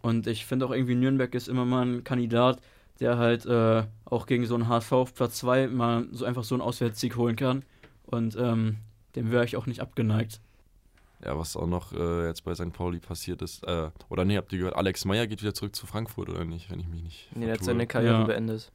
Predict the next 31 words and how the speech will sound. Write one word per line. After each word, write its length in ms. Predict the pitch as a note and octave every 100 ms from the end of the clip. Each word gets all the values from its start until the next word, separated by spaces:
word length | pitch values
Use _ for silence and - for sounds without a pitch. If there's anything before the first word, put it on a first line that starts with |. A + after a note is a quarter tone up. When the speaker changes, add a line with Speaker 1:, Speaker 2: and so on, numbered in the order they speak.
| -
Speaker 2:
Hat 140 | - G2
er 60 |
beendet? 420 | F2+ F#2+ C3+ D3+ A#2
Speaker 1:
Ja, 120 | G#2+
gestern. 220 | A2 G#2+
Speaker 2:
Wollte 200 | F#2+ A2+
er 40 |
nicht, 260 | G#2 G2+ - G2+
ach 100 | G2
so, 220 | - G2
okay, 260 | F2 - F2
ja, 140 | F2
ich 80 | F2
hab 100 | -
nur 80 | G2
letzte 300 | F#2+ - G2
Woche, 160 | F#2+ F#2+
oder 160 | F2
nicht, 220 | E2+ D#2+
letzte 200 | E2 -
Woche 140 | E2+ D#2
vor 160 | F2+
drei, 100 | F2
vier 140 | F2 F2
Tagen 200 | F2+ E2+
mitbekommen, 380 | E2+ F2 F2+ E2+
dass 160 | E2
er 120 | E2+
irgendwie 340 | - E2+ E2+ F2 - - - - _ _ -
noch, 260 | F2 D#2
äh, 420 | - E2+ E2 E2